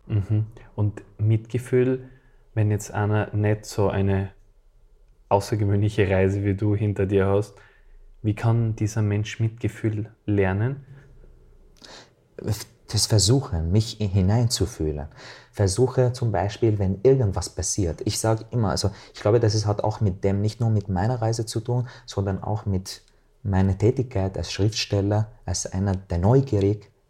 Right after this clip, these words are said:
Speaker 2: sich für
Speaker 1: Mhm.
Speaker 2: Menschen interessiert und die Menschen als die große Inspiration empfindet, dass ich immer sage, ich bin zwei, einer der Erleber und der Betrachter.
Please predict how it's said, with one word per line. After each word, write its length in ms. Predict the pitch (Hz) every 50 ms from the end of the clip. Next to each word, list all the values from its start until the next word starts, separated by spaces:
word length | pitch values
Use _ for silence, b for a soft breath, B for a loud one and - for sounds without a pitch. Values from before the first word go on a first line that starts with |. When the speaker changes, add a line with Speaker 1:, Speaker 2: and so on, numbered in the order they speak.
| _ -
Speaker 2:
sich 260 | - - 120 110 107
für 140 | 101 107 101
Speaker 1:
Mhm. 60 | 95
Speaker 2:
Menschen 260 | 98 104 - 110 95 95 95
interessiert 580 | 92 - 90 95 90 - - 104 104 104 -
und 260 | - 95 107 117 110 117 B B B B B
die 80 | 101 90
Menschen 280 | 95 101 - - 98 90
als 140 | 90 -
die 100 | - 95
große 260 | - 92 92 - - 98
Inspiration 680 | 90 - - 95 - 90 92 - - 107 110 107 - - 107 - _ _ _ _ _ -
empfindet, 680 | 95 87 - - 127 135 127 98 85 80 92 - - B B B B B B B -
dass 120 | 104 98
ich 220 | 110 110 110 - -
immer 180 | 120 131 127
sage, 240 | 110 110 107 107 107
ich 140 | 95 - -
bin 240 | - 107 104 104 104
zwei, 420 | - - 92 95 92 87 85 -
einer 260 | - 92 92 98 98
der 140 | 95 92 -
Erleber 400 | 78 85 85 92 101 98 - 98 90
und 160 | 87 87 -
der 60 | 85
Betrachter. 600 | - 85 82 - 90 87 87 - - - - -